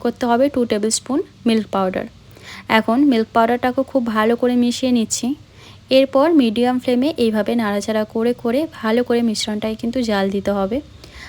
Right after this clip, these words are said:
মাঝে এর মধ্যে আমি অ্যাড করেছি কিছুটা পরিমাণে ডার্ক কম্পাউন্ড চকলেট। যদি আপনাদের কাছে কম্পাউন্ড চকলেট না থাকে, সেক্ষেত্রে কিন্তু যে কুড়ি টাকা দামে ডেইরি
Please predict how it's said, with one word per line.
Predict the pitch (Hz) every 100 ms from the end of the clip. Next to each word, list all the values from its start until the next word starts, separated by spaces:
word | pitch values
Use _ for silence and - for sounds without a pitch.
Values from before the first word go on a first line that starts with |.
| - 240
মাঝে | 240 262 302
এর | 294
মধ্যে | 285 285
আমি | 277 269
অ্যাড | 262 -
করেছি | 269 269 - 269
কিছুটা | 240 - 226 233
পরিমাণে | 233 240 226 311 - - - 220
ডার্ক | 214 226 -
কম্পাউন্ড | 214 196 214 214 220 208
চকলেট। | 196 208 277 - - - - - - -
যদি | 254 277 269
আপনাদের | 269 269 269
কাছে | 262 277
কম্পাউন্ড | 226 214 233 233
চকলেট | 233 240 226
না | 208 208
থাকে, | 226 277
সেক্ষেত্রে | 233 208 220 - 233
কিন্তু | 247 240 226 285 - - -
যে | 226 226
কুড়ি | 247
টাকা | 247 254
দামে | 262 269 254
ডেইরি | 214